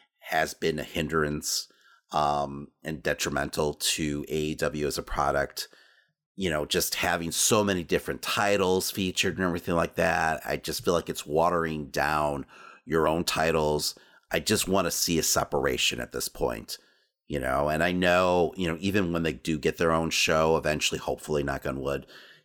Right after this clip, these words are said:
we'll still see some crossover happening. But, you know, right now, it, it just feels like too much. And I don't know if it's just because we went through Forbidden Door. You know, it's just like, <sighs> I, I'm sick of these angles. Like, I feel like this promo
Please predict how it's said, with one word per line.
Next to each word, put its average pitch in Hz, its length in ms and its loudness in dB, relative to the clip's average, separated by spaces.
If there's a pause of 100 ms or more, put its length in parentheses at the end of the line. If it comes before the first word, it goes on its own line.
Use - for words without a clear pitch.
(140)
we'll 92 260 4
still 87 480 4
see 82 500 0
some 80 220 -2
crossover 82 720 2
happening. 87 640 0 (540)
But, 87 240 2 (240)
you 104 100 0
know, 90 80 4
right 90 260 0
now, 80 220 0
it, - 160 -6
it 85 140 -6
just - 180 -2
feels - 360 2 (180)
like 85 160 -2 (260)
too - 280 2
much. 73 320 0
And 90 60 4
I 113 60 4
don't 131 100 2
know 123 100 4
if 104 100 -2
it's - 160 0
just - 120 -6
because 90 240 -2
we 82 120 0
went 80 320 0
through 78 200 -4
Forbidden 76 560 -2
Door. 78 560 2 (460)
You 82 100 0
know, 80 260 4
it's 80 120 -2
just - 160 -2
like, 82 320 0 (240)
<sighs> - 260 -6
I, 104 220 0
I'm 104 140 -2
sick - 440 0
of 92 220 0 (200)
these 82 300 -2
angles. 82 540 2
Like, 78 160 -2
I 82 60 0
feel 101 160 2
like 98 220 0
this 85 260 0
promo 87 720 2